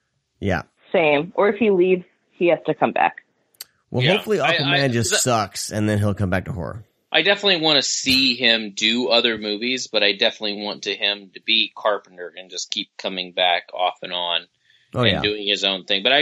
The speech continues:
Speaker 3: I really want him
Speaker 2: Yeah.
Speaker 3: to make the movies he wants to make, but I do wanna see him branch out.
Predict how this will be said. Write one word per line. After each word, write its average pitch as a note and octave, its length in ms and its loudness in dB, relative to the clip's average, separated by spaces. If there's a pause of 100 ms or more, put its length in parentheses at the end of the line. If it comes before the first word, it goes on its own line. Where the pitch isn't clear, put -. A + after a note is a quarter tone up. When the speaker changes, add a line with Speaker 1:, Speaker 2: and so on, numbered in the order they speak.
Speaker 3:
I D3+ 140 2
really D3+ 360 2
want B2 180 0
him A2+ 100 0
Speaker 2:
Yeah. G2+ 60 2
Speaker 3:
to - 60 0
make G#2+ 220 0
the G#2 60 -10
movies G2+ 300 0
he G2 120 -6
wants F#2 240 -10
to F2 60 -16
make, G2+ 380 0 (440)
but A2 80 0
I A2 80 4
do C#3 200 0
wanna B2+ 200 0
see A2 240 -4
him F#2 200 -10
branch F2+ 380 -4
out. - 220 -4